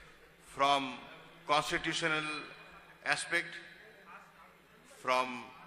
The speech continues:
laws and bylaws aspect, uh, and also for the love of his wife, আমাদের মান্নান আন্টি।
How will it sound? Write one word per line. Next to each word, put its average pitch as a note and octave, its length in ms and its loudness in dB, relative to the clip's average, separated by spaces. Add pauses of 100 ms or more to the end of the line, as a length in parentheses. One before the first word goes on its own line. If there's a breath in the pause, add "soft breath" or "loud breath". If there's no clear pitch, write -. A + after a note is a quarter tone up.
(240)
laws C3+ 300 2 (360)
and G#2+ 140 -4
bylaws B2+ 340 2
aspect, C#3 440 -4
uh, - 1300 -6
and D3+ 260 8 (560)
also C#3 200 -4
for B2+ 220 -4
the A#2+ 100 -2
love A#2 220 -2
of A#2+ 120 -4
his F#2+ 180 -12
wife, G2+ 240 -2 (160)
আমাদের G#2 320 -6
মান্নান F#2+ 340 -6
আন্টি। E2 180 -12